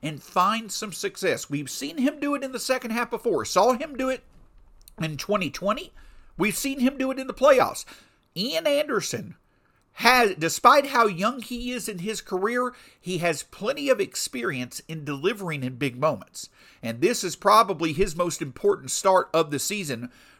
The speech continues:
for multiple reasons. The Braves definitely could use a quality start from him. You hope that the Braves offense can get going early on as well with, you know, Taijuan Walker on the mound for the Mets.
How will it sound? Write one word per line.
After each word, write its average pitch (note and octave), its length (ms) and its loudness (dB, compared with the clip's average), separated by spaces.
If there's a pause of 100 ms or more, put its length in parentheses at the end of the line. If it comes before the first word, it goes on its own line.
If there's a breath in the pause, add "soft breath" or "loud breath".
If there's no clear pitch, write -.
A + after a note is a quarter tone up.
for D#3 120 -2
multiple D3+ 460 0
reasons. A#2 460 -6
The B2 80 -8
Braves D#3 360 0
definitely G#3+ 400 -2
could E3 200 -10
use F3+ 200 -6
a D#3+ 40 -4
quality F#3 400 2
start F3 360 0
from F#3 220 -4
him. G#3+ 180 -12 (480 soft breath)
You B2+ 160 2
hope A3+ 280 6
that - 100 -20
the E3+ 80 -6
Braves F3+ 300 0
offense F#3+ 420 0
can D3 180 -10
get D#3+ 200 -8
going F3+ 360 0
early F#3+ 320 2
on F3 240 -4
as C#3 140 -10
well G3 200 6
with, C#3+ 220 -2 (240 loud breath)
you D3 60 -8
know, B2 100 0
Taijuan E3+ 380 -2
Walker F3+ 460 0
on F3 200 0
the E3+ 60 -2
mound E3+ 400 0 (320 loud breath)
for F#3 320 4
the D#3 100 -2
Mets. E3 500 -4